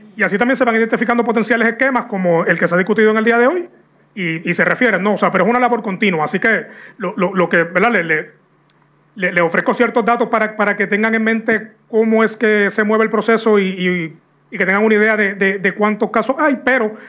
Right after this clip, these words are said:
lo cierto es que este número varía de tiempo en tiempo en la medida que van avanzando, eh, las situaciones, eh, con los, con los diferentes casos, se van atendiendo más casos de púa, surgen, eh, el punto controvertible, eso levanta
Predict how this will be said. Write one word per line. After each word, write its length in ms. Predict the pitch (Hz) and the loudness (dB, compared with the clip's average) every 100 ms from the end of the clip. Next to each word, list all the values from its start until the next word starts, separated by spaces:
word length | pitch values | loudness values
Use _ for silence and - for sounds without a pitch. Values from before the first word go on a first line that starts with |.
| - 233 | -16 -10
lo 100 | 175 | -2
cierto 280 | 196 208 | 0 2
es 120 | 240 240 | 2 2
que 120 | 202 | -2
este 200 | 220 220 | 0 0
número 320 | 220 226 220 | 0 2 2
varía 520 | 214 233 262 214 208 - | 0 0 0 0 -2 -6
de 160 | 196 | -2
tiempo 220 | 180 202 240 | 0 0 0
en 60 | |
tiempo 220 | 311 359 | 0 0
en 40 | 220 | 0
la 60 | |
medida 220 | 185 170 196 | 0 0 0
que 80 | |
van 140 | 208 208 | 0 0
avanzando, 680 | 202 185 196 196 180 160 190 | 0 0 0 2 0 0 0
eh, 280 | 175 160 143 127 _ _ _ _ _ _ _ | 0 2 -2 -8 _ _ _ _ _ _ _
las 140 | 202 190 | -4 -2
situaciones, 720 | 175 160 180 196 190 175 160 - | -2 0 2 2 2 0 -2 0
eh, 180 | 180 170 | 0 2
con 120 | 180 | 0
los, 120 | 170 170 - | 0 -4 -2
con 100 | 175 | 0
los 100 | 175 | 2
diferentes 360 | 170 185 185 | 0 -2 0
casos, 300 | 302 330 262 | 0 0 -2
se 60 | 190 | -2
van 100 | 170 | -2
atendiendo 280 | 180 196 196 | -2 -2 0
más 120 | 190 | 0
casos 200 | 214 202 | 0 -2
de 80 | 208 | -2
púa, 380 | 285 277 254 254 - - - | 0 2 0 -2 -16 -20 -14
surgen, 500 | - 190 202 202 202 | -6 -2 0 0 0
eh, 220 | 190 180 | 0 2
el 120 | 175 175 | 0 -2
punto 260 | 208 208 | -2 0
controvertible, 840 | 202 202 202 196 294 277 247 240 - - - - | -2 0 -2 0 0 2 2 0 -4 -14 -18 -10
eso 240 | 180 226 | -4 0
levanta 580 | 208 202 202 208 202 | 0 0 0 0 0